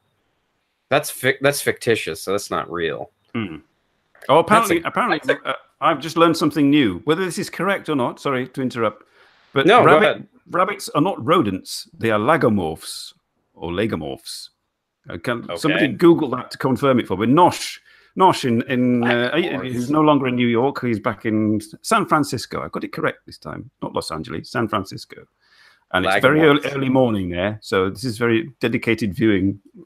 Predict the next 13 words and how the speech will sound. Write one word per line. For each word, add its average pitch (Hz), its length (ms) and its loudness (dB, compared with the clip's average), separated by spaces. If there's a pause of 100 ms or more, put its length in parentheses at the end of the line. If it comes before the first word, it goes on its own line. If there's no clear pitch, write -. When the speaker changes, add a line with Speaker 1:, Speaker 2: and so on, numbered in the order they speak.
(160)
Speaker 2:
One 104 140 -2
of 101 40 2
my 95 200 0 (160)
dedicated 104 480 -2
viewers, 98 400 0 (320)
um, 107 420 2 (180)
lagomorphs. 101 760 0 (160)
Yeah, 85 240 -6
sorry. 98 340 2 (600)
Where 123 180 6
were 87 160 2
we? 90 160 0
Speaker 1:
Any, 120 120 0